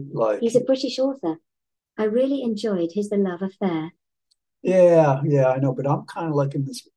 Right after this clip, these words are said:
Speaker 1: monastic state, you know, like, being like a monk and all.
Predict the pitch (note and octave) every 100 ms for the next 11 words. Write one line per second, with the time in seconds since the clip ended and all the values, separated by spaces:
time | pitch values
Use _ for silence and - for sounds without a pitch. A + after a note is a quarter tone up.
0 | _ - A#2+ A#2 A#2+ A#2+ - C#3+ - F#3+
1 | F#3+ - - E3+ E3+ A3 - D3+ B2 B2
2 | A#2+ A2+ G#2+ C3+ C3+ C3+ A#2 G#2 F#2+ F2+
3 | A2+ C#3 - D#3+ D#3 D#3+ D#3 C#3+